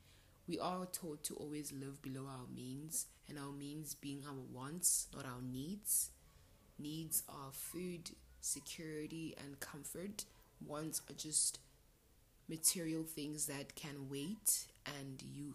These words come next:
can work for. So setting up a budget will help you understand where your money goes and what you do.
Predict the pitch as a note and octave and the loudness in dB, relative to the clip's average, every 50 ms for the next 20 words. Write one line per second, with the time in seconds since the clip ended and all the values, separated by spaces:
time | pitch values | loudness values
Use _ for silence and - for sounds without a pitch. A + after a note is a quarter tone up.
0 | - - - D#3 C#3+ C#3 C3+ C3 C#3 C#3 C#3 C#3 - - - F3+ F#3+ G#3+ A#3 B3+ | -6 -6 -4 -4 -2 -2 -4 -2 -2 -2 -4 -4 -6 -6 -4 -2 -2 0 0 -2
1 | C4+ - - - - - - - - - - - - - - - - - - - | -4 -6 -12 -20 -20 -20 -20 -20 -20 -20 -20 -20 -20 -20 -20 -20 -12 2 10 12
2 | - - D#3+ D3 C#3+ C#3 C#3 C3+ B2+ - - - - - - - - - G3 F#3+ | 12 12 12 8 4 2 2 0 -2 -4 -8 -16 -20 -20 -12 2 2 4 4 6
3 | G3 G3+ F#3+ F#3+ F3+ F3+ - - D3 D3 D3 - D#3+ D#3 C3 C#3+ D3 D#3+ D3+ D#3+ | 4 4 4 4 0 -2 -2 0 -2 0 0 0 -2 -2 -2 -4 -2 -2 -2 -2
4 | B2+ - E3+ D#3 - C#3 D#3 D3 D3 - - - C#3 C3+ C3+ C3+ C#3+ C#3+ - - | -2 0 0 0 0 0 4 10 12 12 12 12 6 -2 -4 -4 -4 -6 -8 -10
5 | - - - - - - - - - - - - - - - - D#3 D#3 D3+ D3+ | -12 -18 -20 -20 -20 -20 -20 -20 -20 -20 -20 -20 -20 -20 -8 0 4 6 6 6
6 | D3 C#3 C3+ C3 C3+ C3+ C3 C3+ B2 B2 C3 C#3 D#3+ F#3 F#3 F3+ - - - - | 4 4 2 2 0 0 2 2 2 2 2 2 0 2 4 6 6 6 4 0
7 | - - - - - - - C3+ C3+ C3+ C3 B2+ - - - B2+ B2+ B2+ - - | -4 -12 -20 -20 -20 -8 -4 -4 -2 0 0 -2 -2 -2 -4 -4 -4 -2 -4 -4
8 | C#3+ - - A#2+ B2 C3+ F3 | -4 -4 -4 -4 -2 -2 -2